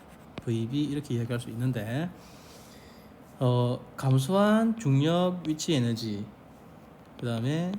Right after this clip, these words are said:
늘어난 운동 에너지의 값은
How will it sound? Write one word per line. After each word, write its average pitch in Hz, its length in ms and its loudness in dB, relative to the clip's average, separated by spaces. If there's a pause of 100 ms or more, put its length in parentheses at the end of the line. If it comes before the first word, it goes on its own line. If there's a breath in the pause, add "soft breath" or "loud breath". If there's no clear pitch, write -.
(100)
늘어난 170 720 2 (880)
운동 131 240 2
에너지의 117 720 0 (480)
값은 147 560 -4